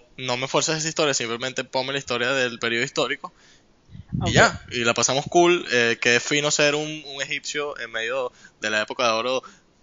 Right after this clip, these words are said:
Speaker 1: de Egip-, de Egipto, ¿sabes? O ser un guerrero griego, una amazona griega, eh, en medio de la guerra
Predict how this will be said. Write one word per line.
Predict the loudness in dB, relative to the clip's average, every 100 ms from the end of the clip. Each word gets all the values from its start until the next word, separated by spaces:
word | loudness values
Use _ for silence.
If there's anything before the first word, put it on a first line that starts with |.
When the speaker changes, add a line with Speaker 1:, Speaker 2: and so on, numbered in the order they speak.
| _
Speaker 1:
de | -6
Egip-, | -2 -2 -4 -6
de | -4
Egipto, | -2 -6 -4 -6 -4
¿sabes? | -2 -2 -2
O | -6 -4 -2
ser | -2 0 0 -2
un | -8 -10 -10 -10 -10 -10 -12 -16 -8 -2
guerrero | 2 2 2
griego, | 4 4 4 0 -4 _
una | -4 -2
amazona | -2 -2 0
griega, | 2 2 0 -2 -6 -20 -20 -20 _ -2
eh, | 0 0 -2
en | -4
medio | -2 0
de | 0
la | -2
guerra | -4 0 0 0